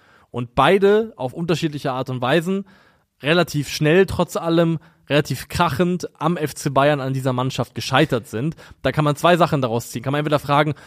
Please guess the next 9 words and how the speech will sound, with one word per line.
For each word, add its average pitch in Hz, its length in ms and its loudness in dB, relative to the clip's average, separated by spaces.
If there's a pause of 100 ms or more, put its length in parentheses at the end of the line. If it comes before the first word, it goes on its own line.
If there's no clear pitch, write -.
(140)
okay, 190 480 2 (100)
haben 160 220 0
wir 151 80 4
diese 143 160 -2
Trainer 123 300 -4
überschätzt? 113 720 0 (720)
Oder 190 640 2 (560)
stimmt - 460 -2
irgendwas 185 680 2